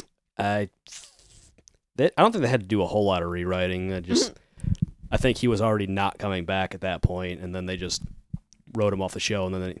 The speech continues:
Speaker 1: he had one more appearance as a hologram,
Speaker 2: Hologram, yeah.
Speaker 1: and then that was the last they're gonna do of him. But yeah, they're gonna shoot, start shooting in June.
Speaker 2: Didn't he, like, kill himself for a cult in the show?
Speaker 1: Uh, he, he was part of a cult, and so they, like,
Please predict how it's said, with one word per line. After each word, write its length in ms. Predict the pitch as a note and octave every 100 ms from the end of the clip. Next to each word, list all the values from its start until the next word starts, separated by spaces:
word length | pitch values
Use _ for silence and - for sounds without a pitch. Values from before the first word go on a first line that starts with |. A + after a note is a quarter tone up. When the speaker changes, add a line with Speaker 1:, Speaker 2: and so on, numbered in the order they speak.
| _
Speaker 1:
he 120 | -
had 120 | G2+ F#2+
one 200 | C#3+ F#3+
more 160 | F#3 E3
appearance 420 | D3+ C#3 B2+ -
as 240 | A2+ G2
a 320 | G2+ F#2 F#2 F2+
hologram, 680 | A#2+ G2 F#2 F#2 F#2 F#2
Speaker 2:
Hologram, 60 | F#2
yeah. 220 | F#3 F#2 G3+ - _ -
Speaker 1:
and 160 | F2+ F2+
then 140 | F2
that 120 | F2+
was 240 | F2 E2+ - _ _ _
the 80 | -
last 200 | E2+ E2+
they're 80 | F2+
gonna 140 | F2
do 120 | F2 F2+
of 160 | F2+
him. 60 | F2+ - - - _ _ _ _ -
But 420 | - F2+ F2+ E2+ - -
yeah, 160 | G2+ F2+
they're 80 |
gonna 140 | F#2 F#2+
shoot, 440 | - - C3 -
start 240 | - C#3+ -
shooting 340 | C#3 B2+ A#2+
in 280 | G#2+ G2+ F#2+
June. 680 | F#2+ G#2 G2 F#2 F2+ F2 D#2+ - -
Speaker 2:
Didn't 200 | A#3+ D4
he, 80 | C5
like, 220 | A#4 E4
kill 240 | - G3+ G3+
himself 460 | G#3 - A3 -
for 180 | - F#3+
a 60 | D#3
cult 460 | - G#3 F#3+ - -
in 120 | G#3+
the 60 | A3
show? 340 | - A#3 A3+ - _ _ _ _ _ _ _ _ - - _ _ _ -
Speaker 1:
Uh, 280 | G#2+ G#2+ G#2
he, 260 | A2 C3 A#2 A#2 -
he 160 | C3
was 140 | D3+ B2+
part 260 | - D#3
of 60 | D#3
a 80 | C3
cult, 400 | C#3+ C3+ B2 A#2
and 160 | A#2+ A2
so 200 | - A2+
they, 280 | G#2 G2+ G#2
like, 260 | G2 F#2+